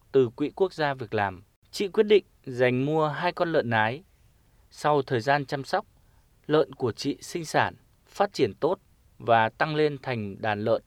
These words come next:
mười con. Số tiền có được sau khi bán lợn, chị Lam dùng để trả nợ vốn vay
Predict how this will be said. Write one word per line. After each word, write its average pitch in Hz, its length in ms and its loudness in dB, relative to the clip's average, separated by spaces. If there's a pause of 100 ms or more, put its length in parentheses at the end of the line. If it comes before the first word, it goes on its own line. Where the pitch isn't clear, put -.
(100)
mười 107 240 -2
con. 117 340 -4 (960)
Số 165 220 -4
tiền 151 300 4
có 127 180 2
được 160 220 4 (340)
sau 151 280 0
khi 147 220 -6
bán 131 240 2
lợn, 156 160 2 (600)
chị 180 140 -6
Lam 170 360 -2 (240)
dùng 120 220 0
để 107 180 2
trả 107 220 -2
nợ 110 280 -2
vốn 120 180 -6
vay 151 300 0